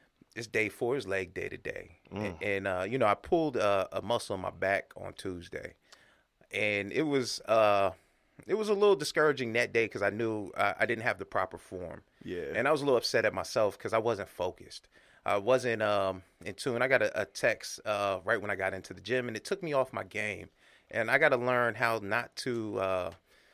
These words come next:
Speaker 1: put myself in that situation 'cause usually I'm more in tune to, you know, uh,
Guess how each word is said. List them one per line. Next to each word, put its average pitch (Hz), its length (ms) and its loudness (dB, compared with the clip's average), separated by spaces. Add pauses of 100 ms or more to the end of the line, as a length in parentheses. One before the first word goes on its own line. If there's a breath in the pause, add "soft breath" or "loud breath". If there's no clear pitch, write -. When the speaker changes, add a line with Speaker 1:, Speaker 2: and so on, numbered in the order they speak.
(160 soft breath)
Speaker 1:
put 185 140 0
myself 143 400 0
in 117 60 -2
that 110 100 0
situation 110 520 -2
'cause 131 140 -8
usually 190 360 -4
I'm 127 180 -2
more 139 260 0
in 120 80 -4
tune 143 520 -4 (200)
to, 110 360 -4
you 165 100 -4
know, 101 340 -2 (160)
uh, 107 60 -8